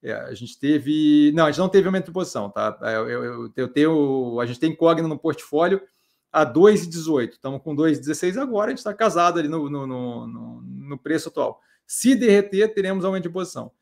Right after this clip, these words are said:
tá? Mas não é um ativo que, que me preocupa, que me incomoda, só acho que temos um caminho aí pra andar, tá? Marcelo,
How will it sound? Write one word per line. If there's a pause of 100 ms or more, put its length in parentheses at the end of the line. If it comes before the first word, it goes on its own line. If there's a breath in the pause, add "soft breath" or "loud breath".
(280)
tá?
Mas
não
é
um
ativo
que,
que
me
preocupa,
que
me
incomoda,
só
acho
que
temos
um
caminho
aí
pra
andar, (460)
tá?
Marcelo,